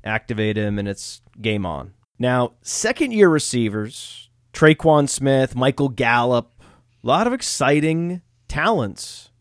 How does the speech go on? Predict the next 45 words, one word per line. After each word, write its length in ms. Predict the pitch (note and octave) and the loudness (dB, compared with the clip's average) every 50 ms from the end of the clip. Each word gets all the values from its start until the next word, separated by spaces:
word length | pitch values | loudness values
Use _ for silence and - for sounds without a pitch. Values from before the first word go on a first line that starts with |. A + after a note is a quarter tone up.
| _ _ | _ _
from 160 | _ - A#2+ A#2+ | _ -6 -2 0
last 280 | B2 A#2 A#2+ A#2+ - | 0 0 -2 -2 -2
year's 160 | C3 C3+ B2+ | -2 -2 -2
draft 320 | - - C3+ D3 E3+ - - | 0 0 0 0 -2 -2 -4
class 520 | - A2+ G#2+ G2+ G2 G#2+ - - - - _ _ _ _ _ _ | -2 -2 0 0 -2 -4 -6 -10 -16 -20 _ _ _ _ _ _
are 420 | - A#2+ B2 B2 B2+ B2+ B2 - _ _ _ | -2 2 4 4 4 4 2 -2 _ _ _
now 360 | - A#2+ A#2+ A#2+ C3 C#3 D3+ | -4 -2 0 2 2 2 2
have 260 | D3+ D#3 D3+ C#3+ C#3+ | 4 4 2 2 4
a 80 | C#3+ C#3 | 2 2
year, 600 | B2+ A#2 B2+ C3 B2 A#2 A2 A2+ A2+ A#2 B2+ - _ _ _ _ - A#2+ | 2 2 4 4 4 4 4 2 0 0 -2 -4 _ _ _ _ -10 -8
n-, 120 | A#2+ B2+ - | -6 -6 -4
have 220 | A2+ C3 B2+ A2+ | -2 -4 -2 0
now 220 | A#2 A#2+ A#2+ B2+ C3 | 2 4 4 4 4
been 120 | C3 C3+ | 4 2
acclimated 600 | B2 B2 B2+ D3 - - C3+ B2 A#2+ A#2 A#2 A2+ A2 | 2 0 0 0 -2 0 2 2 2 2 2 0 -2
to 60 | A#2+ | -4
the 100 | A2+ A2 | -4 -2
league, 500 | G#2+ C#3 A3 A3+ D3+ A#2+ A2+ A#2 A2 - _ _ _ _ - | 0 0 0 0 0 0 -2 -2 -6 -10 _ _ _ _ -2
and 200 | A2+ A#2+ C3 C3+ | 0 2 2 2
are 180 | A2+ C3 C3+ | 2 2 2
ready 260 | B2 A#2+ B2 B2 C3+ C#3 | 4 4 4 4 2 2
to 80 | C3+ | 0
break 300 | A#2+ C3+ C#3+ C#3+ C#3+ B2+ | 2 2 2 2 2 2
out. 320 | D#3+ F#3+ G3 C3 F#2 - - _ _ _ _ - | 0 0 0 0 -4 -6 -10 _ _ _ _ -20
Sadly, 640 | - - - - D3 D3 D#3+ E3 E3 F#3 G3+ A3+ G#3 | -16 -12 -4 2 4 6 6 6 4 4 0 0 0
Keke 360 | - - D3+ D3+ - - D3+ | -2 -2 -2 0 0 -2 -4
Coutee 720 | C3+ - - B2+ - - - C3+ C3 C#3+ D#3+ G3 G#3 G3 - | -4 -2 -4 -4 -2 -2 -2 0 0 0 -2 -4 -6 -10 -16
suffered 400 | - - - - C3+ C3 - B2+ | -18 -6 -2 0 0 2 2 0
a 80 | A#2 A2+ | 0 2
high 160 | B2 B2 A#2 | 2 2 2
ankle 280 | A#2+ A#2+ B2+ - - B2 | 2 0 0 -2 -6 -10
sprain, 600 | - - - B2 A#2+ A#2 A#2 A#2+ B2+ C#3 D3 - - | -10 -6 -4 -2 0 0 0 0 -2 -2 -4 -6 -6
and 460 | - G#2 A2 A2+ A2+ A#2 A2+ A2+ A2+ - - | -6 -4 -2 -2 -2 -2 -2 -2 -4 -4 -4
I'm 200 | A2 B2 C3+ C3+ | -2 -2 0 0
not 180 | C#3 B2+ C3 | 0 -2 -2
so 120 | - - C3 | -2 -4 -4
sure 220 | A#2 - C3+ C3 | -4 -2 -2 0
he's 120 | C3 B2+ A2 | 0 0 -2
gonna 100 | B2 A#2 | -2 -4
be 80 | A2+ | -2
ready 220 | G2+ G#2+ A2 A#2 A#2 | -2 0 0 0 -2
to 80 | A#2 | -4
start 240 | A2+ - A#2+ A2 - | -4 -2 -2 -2 -4
the 80 | - - | -6 -8
season. 500 | - - A2 A2+ A2+ A#2+ D#3+ F#3 G#3+ | -6 -4 -2 -2 -2 -2 -4 -6 -8